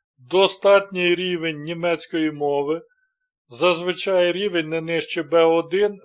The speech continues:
за європейською шкалою, здача тесту на знання правопорядку, історії та суспільного устрою Німеччини, відсутність серйозних кримінальних правопорушень,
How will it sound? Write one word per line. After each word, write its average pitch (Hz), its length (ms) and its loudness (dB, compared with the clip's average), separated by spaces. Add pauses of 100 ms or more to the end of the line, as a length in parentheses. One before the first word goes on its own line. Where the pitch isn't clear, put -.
за 135 240 -2
європейською 151 880 -2
шкалою, 107 640 -8 (440)
здача 170 720 2
тесту 190 600 0
на 160 180 0
знання 165 540 -2
правопорядку, 160 1300 0 (360)
історії 170 760 -2
та 165 180 0
суспільного 165 680 -6
устрою 151 800 -6 (480)
Німеччини, 135 960 -4 (540)
відсутність 185 840 -4
серйозних 165 720 -4
кримінальних 160 680 -2
правопорушень, 156 1000 0